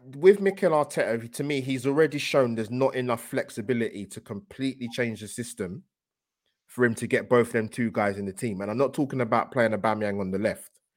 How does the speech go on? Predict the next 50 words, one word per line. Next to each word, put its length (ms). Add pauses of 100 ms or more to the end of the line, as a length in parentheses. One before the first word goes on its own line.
(1300)
Like 220
I 20
said, 300
he's 180
not 180
gonna 180
play 220
two 200
up 100
front. 160
He's 80
never 220
done 200
it 200
since 240
he's 120
been 160
his, 300
he, 180
since 220
he's 120
been 260
the 40
manager 340
of 80
Arsenal. 280
He's 60
not 240
gonna 160
do 160
it. 180
But 200 (480)
me 260
personally, 440
to 140
try 240
and 100
get 140
some 140
goals 260
into 160
the 80
team, 260
I 60
would 160
try 200
something 460
different, 360
anything 400
different. 320